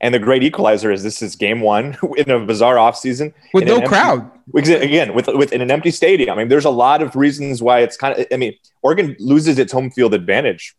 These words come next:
Speaker 1: basically, I think. I mean, it's aside from the fact that Stanford had to travel to Eugene and it's not played in Stanford, you know what I mean? Like, there's, there's not really too much here f-, to that. So, it, you know, execution, and this is one of the things Mario Cristobal said a couple of days ago, was just that, you know, it,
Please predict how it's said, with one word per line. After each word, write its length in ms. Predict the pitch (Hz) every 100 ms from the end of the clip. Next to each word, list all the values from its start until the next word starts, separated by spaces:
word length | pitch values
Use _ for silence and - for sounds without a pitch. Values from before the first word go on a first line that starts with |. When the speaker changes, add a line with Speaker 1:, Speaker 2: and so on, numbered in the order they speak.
| -
Speaker 1:
basically, 520 | 113 120 127 95 90
I 100 | 92
think. 220 | 98 95
I 60 | 101
mean, 160 | 104 104
it's 380 | 104 - 113
aside 320 | 113 123 120 120
from 100 | 113
the 80 |
fact 200 | 101 110
that 120 | 104 -
Stanford 320 | 110 110 101
had 140 | 104
to 60 | 82
travel 340 | - 104 101
to 80 | 95
Eugene 420 | 90 87 107 107
and 80 | 98
it's 140 | 90
not 180 | 101 -
played 300 | 110 101 95 - _ _ _ _ _
in 100 | 101
Stanford, 520 | - 104 143 - 65
you 80 | 95
know 60 | 95
what 80 | 98
I 40 |
mean? 120 | 104
Like, 100 | 101
there's, 160 | 127 110
there's 160 | 123
not 180 | 120 147
really 380 | 131 123 110 101 _ _
too 140 | - 139
much 280 | 120 117
here 120 | - 110
f-, 140 | - -
to 140 | 170
that. 280 | 123 87 -
So, 200 | 120 110
it, 120 | 113
you 120 | 98
know, 240 | 120 113 - _ _ _ _ _ _ _ -
execution, 600 | 143 - - 160 - 147
and 180 | 104 120
this 140 | 139
is 160 | 175 151
one 120 | 147
of 60 |
the 60 | 127
things 200 | 127 104
Mario 220 | 107 107
Cristobal 300 | 110 123 110
said 200 | - 98
a 40 | 92
couple 200 | 104 92
of 40 |
days 240 | 92 117 127
ago, 200 | 92 90
was 140 | 90
just 200 | 98 -
that, 160 | 131 110
you 160 | 101
know, 80 | 101
it, 140 | 95